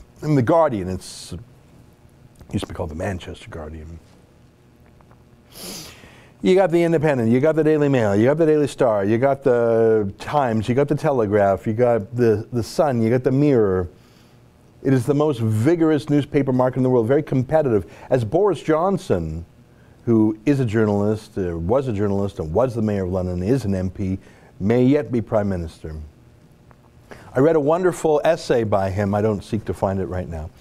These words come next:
where he defended what he called the gutter press. I am gonna seek to find it right now. Boris Johnson gutter press. <clears throat> I'm just Googling that right now.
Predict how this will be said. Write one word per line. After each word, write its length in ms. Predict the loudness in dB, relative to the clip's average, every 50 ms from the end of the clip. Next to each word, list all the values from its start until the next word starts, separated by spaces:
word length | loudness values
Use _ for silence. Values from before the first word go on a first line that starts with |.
| -20 -20 -20 -20 -20 -20 -20 -20 -8 -2
where 180 | 0 0 0 2
he 120 | 0 0
defended 640 | 2 0 0 -2 0 0 0 2 2 2 2 2
what 180 | 2 2 0 0
he 140 | 0 -4 -4
called 300 | -2 0 0 0 0 0
the 40 | -2
gutter 280 | 0 0 0 0 0
press. 240 | -2 -2 -2 0 2
I 100 | 2 2
am 120 | 2 2
gonna 200 | 2 2 0 -2
seek 180 | -4 -8 -10 -10
to 80 | -10 -12
find 220 | -12 -10 -10 -10
it 60 | -10 -10
right 200 | -12 -12 -12 -12
now. 220 | -12 -14 -14 -16 -18 -20 -20 -20 -20 -20 -20 -20 -20 -20 -20 -20 -20 -20 -20 -20 -16 -16 -8 -2
Boris 320 | 0 2 2 2 0 -2
Johnson 840 | -4 -2 0 2 2 2 0 -2 -4 -6 -6 -4 -4 -4 -6 -8 -10 -12 -12 -10 -10 -10 -4
gutter 440 | -2 -2 -2 0 -2 -2 -2 -2 -4 -8 -12
press. 460 | -6 -4 -2 -2 -2 -4 -6 -10 -16 -18 -18 -18 -18 -20 -20
<clears throat> 320 | -20 -20 -20 -20 -6 -2 -2
I'm 160 | 0 0 0
just 140 | -2 -2 0
Googling 360 | 0 0 2 2 2 2 2
that 140 | 0 0 0
right 220 | 0 -2 -2 -2
now. 280 | -2 -2 -2 -4 -4 -6